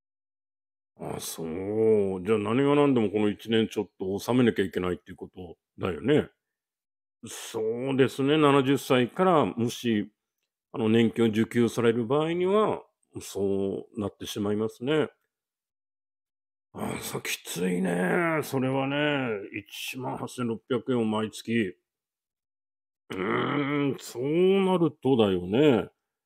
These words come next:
あー、まあ、厚生年金に入れてればよかったけど、会社がちっちゃくてね、あの、もう個人的な、まあ、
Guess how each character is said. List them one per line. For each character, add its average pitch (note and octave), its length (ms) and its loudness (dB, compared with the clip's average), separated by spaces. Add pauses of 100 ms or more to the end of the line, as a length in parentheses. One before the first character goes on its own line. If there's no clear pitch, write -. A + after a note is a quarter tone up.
(800)
あ - 60 -14
ー、 G#3 960 -12
ま - 140 -10
あ、 - 20 -12
厚 E3+ 240 -4
生 G3 260 0
年 G#3+ 220 2
金 D#3+ 200 2
に C#3 60 0
入 D#3+ 240 -2
れ E3+ 200 2
て - 180 0
れ C3+ 60 2
ば B2 100 -2
よ C3 100 -2
か C3+ 80 0
っ A2 40 -2
た - 80 -10
け A2 40 -2
ど、 A2 80 -2
会 - 320 -6
社 - 160 -6
が A#3+ 80 0
ち - 240 -8
っ - 80 -20
ち - 120 -2
ゃ D4 40 2
く - 120 -18
て A#2 180 0
ね、 G#2+ 420 0
あ - 80 -4
の、 G#2+ 80 -2
も A#2+ 140 -2
う C#3 100 -2
個 F#3+ 160 -4
人 A3 140 0 (220)
的 - 680 -4
な、 F#3+ 540 -2 (420)
ま C#3+ 180 -8
あ、 - 20 -14